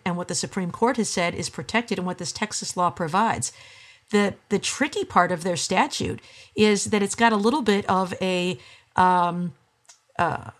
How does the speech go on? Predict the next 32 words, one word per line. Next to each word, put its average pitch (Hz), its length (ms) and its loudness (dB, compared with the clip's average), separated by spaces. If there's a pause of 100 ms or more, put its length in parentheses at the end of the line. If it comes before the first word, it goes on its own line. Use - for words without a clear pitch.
(220)
a 180 100 0
litigation 220 640 4
trap - 480 2
in 160 160 -6
it, - 140 -8 (420)
in 220 160 6
that 220 240 2
it 196 160 0
doesn't 254 460 2 (440)
say 220 540 4 (100)
that 190 380 -2
it 190 140 0
is 175 400 -2 (480)
the 175 100 -2
state - 640 2
that 185 160 0
will 175 120 -2
punish - 600 -4 (400)
people 175 440 0
who 196 140 -2
perform 170 400 -4
abortions 156 680 -4 (420)
after 180 300 2
a 170 60 0
heartbeat 160 360 -4
is 151 120 -6
detected. 139 500 -8
It 202 80 0
says 214 320 2
that 202 220 0 (360)
any 294 260 4
person 226 640 0